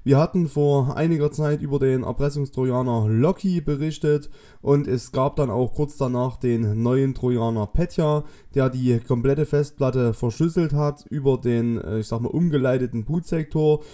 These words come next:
Wir hatten damals nicht über den Erpressungstrojaner Petya berichtet, aus dem Grund, da mir der Trojaner nicht vorlag.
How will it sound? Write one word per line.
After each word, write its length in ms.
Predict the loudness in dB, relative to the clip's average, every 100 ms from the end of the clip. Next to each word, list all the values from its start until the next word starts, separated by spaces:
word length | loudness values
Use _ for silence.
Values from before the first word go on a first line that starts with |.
| -12 0
Wir 140 | 0
hatten 180 | 2 0
damals 400 | 2 2 0 0
nicht 300 | 0 0 -2
über 200 | 0 2
den 220 | 2 2
Erpressungstrojaner 920 | 0 -2 -2 -2 -4 0 0 0 -2
Petya 380 | 0 0 0 -2
berichtet, 440 | -2 -2 -2 -4 -2
aus 200 | -2 -2
dem 180 | -6
Grund, 420 | -2 -2 -2 -4 -2
da 240 | 0 0
mir 320 | 0 0 0
der 340 | 0 0 0 -2
Trojaner 420 | -2 0 0 -2
nicht 220 | -4 -6
vorlag. 500 | -6 -2 0 0 -2